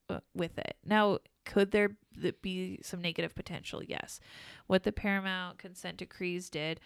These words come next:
was, um, went against vertical integration of, you know, corporations with all of the services. So, you know, movie studios couldn't own, uh, mov-, movie theaters so that they didn't own production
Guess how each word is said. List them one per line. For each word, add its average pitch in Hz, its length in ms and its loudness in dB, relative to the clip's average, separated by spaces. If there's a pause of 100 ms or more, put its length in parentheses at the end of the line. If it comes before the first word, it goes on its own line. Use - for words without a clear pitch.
(360)
was, 180 540 0
um, 165 400 -4 (320)
went 202 260 4
against 175 640 -2 (140)
vertical 185 680 0
integration 165 880 -4 (160)
of, 165 560 -2
you 170 140 -4
know, 147 240 -8
corporations 147 920 -4
with 165 340 -4
all 139 280 -2
of 175 160 -14
the 143 160 -4
services. - 600 -6
So, 104 440 -2
you - 100 -4
know, 90 240 -8
movie 185 560 2 (340)
studios 202 540 8
couldn't 185 300 4
own, 175 340 4 (120)
uh, - 160 -4
mov-, 190 220 4 (280)
movie 180 220 0
theaters 165 380 0
so 175 120 0
that 160 160 0
they 165 100 2
didn't 165 260 0
own 165 240 0
production 160 840 0